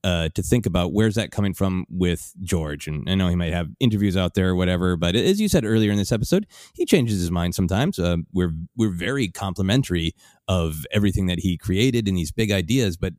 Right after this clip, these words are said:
one of the fascinating things about Lucas is, to me, he's a little like the Emperor, is sometimes he's like, "I have this deep, meaningful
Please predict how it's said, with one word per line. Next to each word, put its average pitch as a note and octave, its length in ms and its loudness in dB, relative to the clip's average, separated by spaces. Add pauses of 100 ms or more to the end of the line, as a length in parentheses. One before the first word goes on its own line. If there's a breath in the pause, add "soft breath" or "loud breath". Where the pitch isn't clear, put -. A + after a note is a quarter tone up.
one A2 220 0
of G#2 60 2
the G2+ 60 0
fascinating G2+ 460 0
things G2+ 220 0
about F2+ 180 -4
Lucas G2+ 400 2
is, F#2+ 160 0 (300 loud breath)
to C#3 100 4
me, F#3+ 200 4
he's C3+ 160 4
a B2+ 40 2
little A#2 220 2
like D3+ 180 2
the F#2 140 0
Emperor, - 400 -6 (100)
is G#2 160 2
sometimes F#2+ 540 0
he's F#2 180 2
like, F2 280 -2 (360 soft breath)
"I G2 140 4
have A2 260 2
this F2 220 0
deep, F2+ 400 2 (160)
meaningful G#2+ 920 2